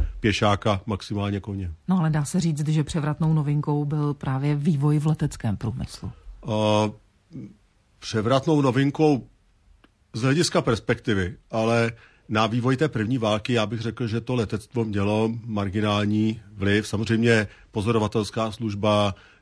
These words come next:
Speaker 1: eh, koncem války pak již samozřejmě existovaly stíhací, eh, stí-,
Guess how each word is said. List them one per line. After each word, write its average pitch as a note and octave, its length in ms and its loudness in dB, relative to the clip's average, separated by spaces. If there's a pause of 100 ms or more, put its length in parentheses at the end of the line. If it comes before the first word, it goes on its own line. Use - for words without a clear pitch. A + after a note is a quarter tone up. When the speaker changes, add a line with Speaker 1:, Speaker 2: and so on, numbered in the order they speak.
Speaker 1:
eh, G2+ 220 0 (180)
koncem A2 320 0
války G2 280 0
pak F#2+ 220 -6
již - 520 -4
samozřejmě G#2 440 -2
existovaly G#2 560 -2
stíhací, G#2+ 720 -2
eh, A2 160 -6
stí-, B2 280 -6